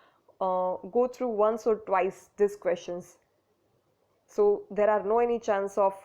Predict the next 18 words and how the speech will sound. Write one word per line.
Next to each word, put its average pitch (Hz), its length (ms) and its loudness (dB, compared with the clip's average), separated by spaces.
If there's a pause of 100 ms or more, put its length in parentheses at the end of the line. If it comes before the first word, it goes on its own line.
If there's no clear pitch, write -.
missing 190 460 -6
any 175 140 -6
questions 170 640 -12 (480)
or 180 140 -2
losing 180 600 -6
marks. 165 400 -10 (160)
Fine. 262 360 -2 (640)
So - 180 0
after 196 580 0 (140)
preparing 196 520 0
well 202 200 0
most, 196 280 -4 (280)
eight 262 340 0
most 220 300 -2
I 214 60 0
M 202 80 -4
P 202 100 0
questions, 202 640 -4